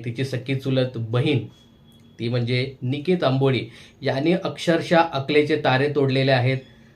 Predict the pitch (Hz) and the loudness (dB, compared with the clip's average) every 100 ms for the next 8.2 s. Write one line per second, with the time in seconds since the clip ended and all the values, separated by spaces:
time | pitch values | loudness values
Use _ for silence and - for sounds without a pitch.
0 | _ 113 117 113 117 113 107 120 - _ | _ -6 -4 -2 0 0 0 -6 -16 _
1 | - 120 131 131 127 117 135 120 127 123 | -4 0 0 2 0 0 -2 -2 0 0
2 | 120 120 117 120 117 113 117 117 113 123 | 0 0 -2 -2 -2 -2 -4 -4 -2 -2
3 | 120 139 139 139 135 135 139 123 120 123 | -2 0 0 0 -2 0 0 0 -2 -2
4 | 123 - - - 135 135 135 131 - 151 | -4 -10 -20 -12 0 2 2 2 2 2
5 | 151 147 131 131 143 143 135 120 131 127 | 0 0 0 4 4 4 2 2 0 2
6 | 120 120 127 123 - 123 - 139 131 120 | 2 2 0 -2 -6 -6 -4 0 2 2
7 | 135 123 147 160 160 127 120 - 123 127 | -2 0 -2 0 0 -2 -2 -4 -2 0
8 | 120 110 | 0 -2